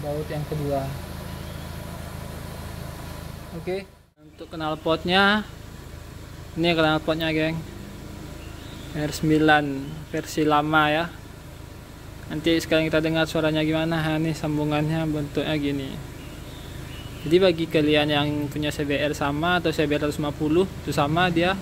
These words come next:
hanya membuka knalpot atasnya saja.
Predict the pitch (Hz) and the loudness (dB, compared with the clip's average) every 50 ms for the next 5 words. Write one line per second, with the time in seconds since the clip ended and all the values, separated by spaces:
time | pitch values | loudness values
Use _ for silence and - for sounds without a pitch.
0 | - - - - - - - - - - - - 143 151 156 175 190 190 185 175 | -4 -8 -8 -8 -6 -6 -6 -6 -6 -6 -2 0 2 2 6 6 6 6 6 4
1 | 165 156 151 151 - 190 196 220 208 - - - - - - - - - - - | 4 4 2 4 6 6 6 4 4 0 -4 -4 -4 -2 -2 -2 -2 -2 -2 -2
2 | - - - - - - - - - - - 151 151 151 156 156 - - 190 185 | -2 -2 -2 -2 -2 -4 -6 -6 -6 -6 -4 0 2 2 2 4 4 4 4 6
3 | - 160 156 - 165 151 - 170 156 - 170 170 170 175 165 147 135 135 135 139 | 6 4 4 4 2 2 2 0 0 2 2 2 4 4 4 4 4 2 0 -2